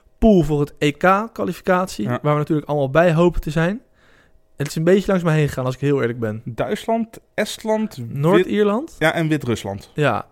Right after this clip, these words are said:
Speaker 1: en dan is de deal, omdat we het goed hebben gedaan in de Nations League.
Speaker 2: Ja, volgens mij als, eh, als we het niet redden via directe kwalificatie, hebben we doordat we de Nations League,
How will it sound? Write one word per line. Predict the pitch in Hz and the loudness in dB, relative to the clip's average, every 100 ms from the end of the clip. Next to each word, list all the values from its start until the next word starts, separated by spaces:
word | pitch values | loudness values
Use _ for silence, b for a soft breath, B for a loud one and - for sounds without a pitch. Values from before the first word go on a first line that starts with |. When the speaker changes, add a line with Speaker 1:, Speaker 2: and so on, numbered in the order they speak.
| _ | _
Speaker 1:
en | 147 | -4
dan | 156 | -2
is | 165 - | -4 -6
de | 135 | -2
deal, | 160 185 | 2 4
omdat | 160 165 | 2 -2
we | |
het | 151 | -2
goed | - | -2
hebben | 208 202 | -2 0
gedaan | 170 160 143 | 0 0 0
in | |
de | 139 | 0
Nations | 196 208 190 | -2 -4 -6
League. | 208 285 _ _ _ _ _ _ _ _ _ - | -4 -4 _ _ _ _ _ _ _ _ _ -4
Speaker 2:
Ja, | 123 151 | 0 0
volgens | - 190 151 | 0 -6 -4
mij | 147 185 208 202 | 0 2 2 0
als, | 170 - - | -2 -2 -6
eh, | 131 147 151 - | -6 -6 -6 -4
als | 156 151 | -2 0
we | |
het | 139 135 | 0 2
niet | 180 | 2
redden | 151 151 147 | 2 0 -2
via | 139 123 | -2 -2
directe | 120 143 175 - | 0 -2 -4 -4
kwalificatie, | 185 180 - 180 - | -2 -2 -2 -4 -2
hebben | 147 139 | -2 -2
we | 131 | 0
doordat | 131 131 | 0 -2
we | 135 | -4
de | 127 | -2
Nations | 127 139 175 - - | 0 0 0 -4 -6
League, | 160 - | -8 -4